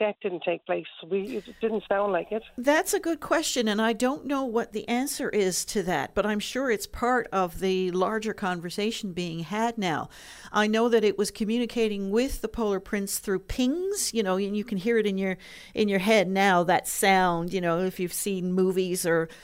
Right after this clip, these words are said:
Speaker 2: or television shows, that, that very distinctive ping. Um, so apparently that's how it was letting the Polar Prince know that everything was okay. It was, uh, you know, sounding these regular pings. Um,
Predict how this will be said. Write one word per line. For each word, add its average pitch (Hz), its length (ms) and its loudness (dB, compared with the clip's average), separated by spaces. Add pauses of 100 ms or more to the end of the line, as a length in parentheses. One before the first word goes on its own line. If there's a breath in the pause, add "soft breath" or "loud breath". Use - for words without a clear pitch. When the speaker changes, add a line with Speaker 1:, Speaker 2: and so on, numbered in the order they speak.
(100)
Speaker 2:
or 180 100 2
television 180 540 0
shows, 165 240 0
that, 151 220 0
that 151 240 0 (160)
very 175 240 0
distinctive 180 580 -6
ping. 226 340 0 (380 loud breath)
Um, 185 520 6
so 190 240 6
apparently 196 500 2
that's 190 380 2
how 185 440 4
it 185 160 0
was - 680 -2 (120)
letting 190 760 2
the 175 180 4
Polar 185 280 2
Prince 202 320 -2
know 165 140 2
that 160 140 0
everything 160 360 -2
was 151 140 -6
okay. 185 400 2
It 165 80 2
was, 156 400 -6 (100)
uh, 156 60 -2
you 156 160 -4
know, 147 120 -4
sounding 175 460 -4
these 160 140 -4 (420 loud breath)
regular 170 460 4
pings. 196 640 0 (380 loud breath)
Um, 190 760 4